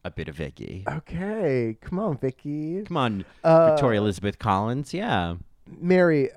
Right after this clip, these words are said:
Speaker 2: uh, just a little detail. Did you notice Coco's bulge?
Speaker 1: Someone pointed that out to us on, on Instagram, and I then noticed it the second time around. Coco's
Speaker 2: Yeah, me
Speaker 1: cane,
Speaker 2: too.
Speaker 1: if you will.
Speaker 2: Coco's cane. Her,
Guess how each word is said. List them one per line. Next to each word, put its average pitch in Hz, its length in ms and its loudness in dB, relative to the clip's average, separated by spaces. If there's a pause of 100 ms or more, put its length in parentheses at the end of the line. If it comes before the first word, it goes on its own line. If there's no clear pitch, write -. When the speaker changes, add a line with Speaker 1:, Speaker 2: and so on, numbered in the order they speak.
Speaker 2:
uh, 139 260 -2 (960)
just 202 240 -2
a 175 80 8
little 151 340 6
detail. 123 720 -2
Did 139 160 -4
you 175 120 2
notice 214 400 2
Coco's 123 480 2
bulge? 95 640 -4 (340)
Speaker 1:
Someone 285 400 0
pointed 247 280 2
that 208 100 2
out 202 180 2
to 214 120 0
us 180 140 0
on, 147 220 -2
on 147 200 -4
Instagram, 107 680 0
and 123 220 0
I 131 220 4
then 151 600 0
noticed 131 520 0
it 117 100 -10
the 113 80 -10
second 151 300 -4
time 92 220 -4
around. 78 560 -8 (140)
Coco's 135 200 0 (120)
Speaker 2:
Yeah, 113 60 -2
me 120 100 -4
Speaker 1:
cane, 110 400 2
Speaker 2:
too. 90 60 -4
Speaker 1:
if - 120 -12
you 92 140 -4
will. 85 480 -6
Speaker 2:
Coco's 180 440 8
cane. 131 500 -2
Her, 107 400 -6